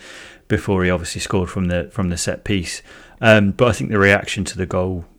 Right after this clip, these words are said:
pleases me. Um, it shows that, you know, the team is, the team is in a good place. They just couldn't find, they just couldn't find that,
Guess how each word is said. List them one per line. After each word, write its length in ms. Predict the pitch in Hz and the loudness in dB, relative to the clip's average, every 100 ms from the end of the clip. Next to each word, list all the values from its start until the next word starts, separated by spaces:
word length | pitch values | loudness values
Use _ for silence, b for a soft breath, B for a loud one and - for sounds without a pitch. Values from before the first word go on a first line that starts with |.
| _ _ _ _ _ _ | _ _ _ _ _ _
pleases 380 | 120 101 85 80 | 0 0 -2 -4
me. 300 | 104 127 - | -4 -4 -6
Um, 480 | 98 98 92 92 92 - | 0 2 2 0 -4 -6
it 120 | 90 | -4
shows 220 | - 101 | 0 0
that, 160 | 90 87 - | -2 -8 -8
you 100 | 90 | -10
know, 80 | - _ - | -12 _ -8
the 100 | 107 | -6
team 300 | - 101 95 | -4 -2 0
is, 260 | 98 87 - B B B - | -2 -4 -8 B B B -6
the 80 | |
team 260 | 120 120 101 | 0 2 2
is 120 | 101 | 0
in 80 | 101 | 0
a 60 | 95 | -2
good 220 | 98 92 | -2 -2
place. 300 | 101 104 - | -4 -4 -4
They 80 | 104 | -6
just 200 | 101 - | -4 -6
couldn't 260 | - 101 | -4 -4
find, 540 | - - 104 104 95 90 B B B B - | -6 -2 0 2 0 -4 B B B B -12
they 60 | 131 | -10
just 140 | 104 | -2
couldn't 220 | - 107 | 0 0
find 560 | - - 110 107 104 95 | -2 0 0 2 0 -2
that, 640 | 107 95 - - - - | -2 -2 -4 -8 -8 -10